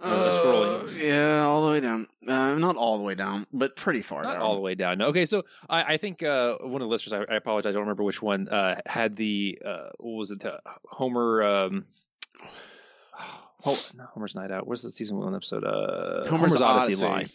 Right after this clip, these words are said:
Speaker 1: This
Speaker 2: I,
Speaker 1: is,
Speaker 2: I,
Speaker 1: this is, this is far worse than Homer's Odyssey.
Speaker 2: Yeah, I was gonna say, I think this is, this is not even a question for me.
Speaker 1: I, no,
Speaker 2: Um,
Speaker 1: I, we are not very kind.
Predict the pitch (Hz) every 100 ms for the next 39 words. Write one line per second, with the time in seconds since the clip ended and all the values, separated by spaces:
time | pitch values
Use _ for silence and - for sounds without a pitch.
0 | - - _ _ 147 151 135 165 156 156
1 | 147 139 139 160 156 135 147 113 101 98
2 | - 101 98 98 95 - - - - -
3 | - 131 127 123 120 123 127 135 117 104
4 | 120 110 135 113 104 95 - - - -
5 | - - _ - - - - 107 98 95
6 | 101 95 - 98 113 104 104 - - 117
7 | 131 160 123 131 123 113 120 - 143 139
8 | - 147 170 190 156 131 123 139 123 110
9 | - _ _ - 107 95 104 90